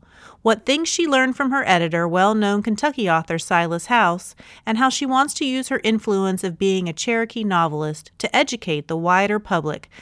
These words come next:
that Native Americans are something very different from what they see in old Westerns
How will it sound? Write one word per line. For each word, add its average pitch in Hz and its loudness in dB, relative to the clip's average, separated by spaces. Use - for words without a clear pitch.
that 175 -6
Native 233 2
Americans 190 0
are 165 -4
something 170 -4
very 226 -2
different 196 -2
from 165 -8
what 165 -4
they 170 -2
see 151 -6
in 156 -10
old 196 -4
Westerns 170 -6